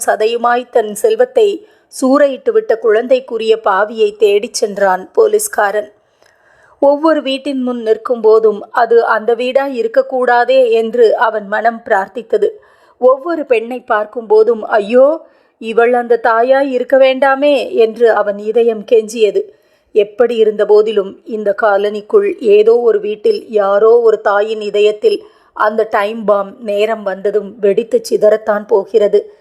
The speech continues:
என்ற நினைப்பு வந்ததும் போலீஸ்காரன் தயங்கி நின்று திரும்பி போய்விடலாமா என்று யோசித்தான். அந்த சோகத்தை தன்னால் தாங்க இயலாது என்ற நினைப்பிலேயே அந்த காட்சி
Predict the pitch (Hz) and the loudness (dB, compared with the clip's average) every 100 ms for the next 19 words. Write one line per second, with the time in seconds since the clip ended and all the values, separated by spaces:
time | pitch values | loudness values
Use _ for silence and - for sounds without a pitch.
0 | _ _ - 226 214 202 196 220 226 220 | _ _ 0 0 0 -4 -2 -6 -2 -2
1 | 202 196 202 220 220 202 208 220 - 208 | -2 0 2 0 2 0 2 0 0 -2
2 | 202 202 220 202 214 240 247 196 196 214 | -2 -4 0 0 0 -4 -8 -10 -8 -4
3 | 190 - 247 247 240 220 233 214 220 214 | -4 -4 -2 0 -2 0 0 2 2 2
4 | 214 214 226 226 226 202 202 202 202 208 | 2 0 -2 -4 -2 -2 -4 -4 -4 -6
5 | 214 220 202 - _ _ _ _ _ _ | -4 -2 -2 -4 _ _ _ _ _ _
6 | - 262 269 269 254 254 285 233 226 233 | -2 0 0 2 2 0 0 -2 0 -2
7 | 220 226 240 240 208 220 240 214 220 220 | 0 -2 0 -2 -2 0 0 2 2 4
8 | 220 233 226 196 196 190 202 220 233 208 | 2 0 -4 -4 -8 -6 -6 -4 0 2
9 | 208 208 202 - 220 208 208 - 208 208 | 4 4 2 -2 -4 -2 -2 0 0 -2
10 | - | -6